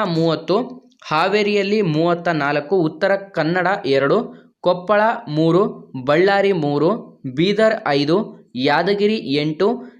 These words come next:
ನೆಕ್ಸ್ಟ್ ವಿಜಯನಗರ ಮೂರು ಟೋಟಲ್ ಸ್ನೇಹಿತರೆ. ಕಲ್ಯಾಣ ಕರ್ನಾಟಕ, ಈಗ ಇದು ನಾನ್ ಕಲ್ಯಾಣ ಕರ್ನಾಟಕ ಆಗಿದ್ರೆ, ಈಗ ಕಲ್ಯಾಣ ಕರ್ನಾಟಕದಲ್ಲಿ ಕಲಬುರಗಿ ಅರವತ್ತೇಳು, ರಾಯಚೂರು ನಾಲ್ಕು, ಕೊಪ್ಪಳ ಹದಿನಾರು, ಬಳ್ಳಾರಿ ಹದಿನಾಲ್ಕು,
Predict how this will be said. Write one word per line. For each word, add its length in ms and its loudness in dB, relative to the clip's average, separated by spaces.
ನೆಕ್ಸ್ಟ್ 340 -4
ವಿಜಯನಗರ 800 0
ಮೂರು 400 2
ಟೋಟಲ್ 340 0
ಸ್ನೇಹಿತರೆ. 800 -2
ಕಲ್ಯಾಣ 400 2
ಕರ್ನಾಟಕ, 420 0
ಈಗ 160 0
ಇದು 180 2
ನಾನ್ 300 0
ಕಲ್ಯಾಣ 360 2
ಕರ್ನಾಟಕ 440 0
ಆಗಿದ್ರೆ, 320 2
ಈಗ 140 0
ಕಲ್ಯಾಣ 380 0
ಕರ್ನಾಟಕದಲ್ಲಿ 1000 -2
ಕಲಬುರಗಿ 520 2
ಅರವತ್ತೇಳು, 1080 0
ರಾಯಚೂರು 560 2
ನಾಲ್ಕು, 560 -2
ಕೊಪ್ಪಳ 400 0
ಹದಿನಾರು, 800 -2
ಬಳ್ಳಾರಿ 420 4
ಹದಿನಾಲ್ಕು, 800 0